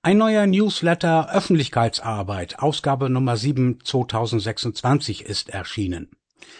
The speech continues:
Dann gibt es einen Vortrag bei treff Punkt D A R C, das Smith-Diagramm richtig lesen am einunddreißigsten August.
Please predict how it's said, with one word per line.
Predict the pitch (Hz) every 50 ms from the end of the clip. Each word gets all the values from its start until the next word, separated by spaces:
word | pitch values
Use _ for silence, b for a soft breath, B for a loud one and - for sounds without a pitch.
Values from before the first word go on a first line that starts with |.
| B B B B B B B B B B B B
Dann | - 139 165
gibt | 196 202 185
es | 165
einen | 151 147 151 151 139
Vortrag | 123 - - 160 180 175 - - - 151 143 - _
bei | 139 127 127
treff | 123 - - - 139 139 131 - _ _
Punkt | - 123 117 107 - - - -
D | 127 117 113
A | 104 101
R | 98 92 98 98 95 -
C, | - - 156 175 185 180 180 b b b b b _
das | - 120 113 110 - - - _
Smith-Diagramm | - - - 151 156 175 170 - - - - 113 117 107 101 95 - 95 98 98 92 87
richtig | 87 90 135 127 - - - 147 -
lesen | - 127 127 127 123 107 98 80 -
am | - - 95 101 -
einunddreißigsten | - 98 101 98 101 98 92 101 101 - 131 123 - - - 151 143 - -
August. | - 151 156 147 - 78 - - - - -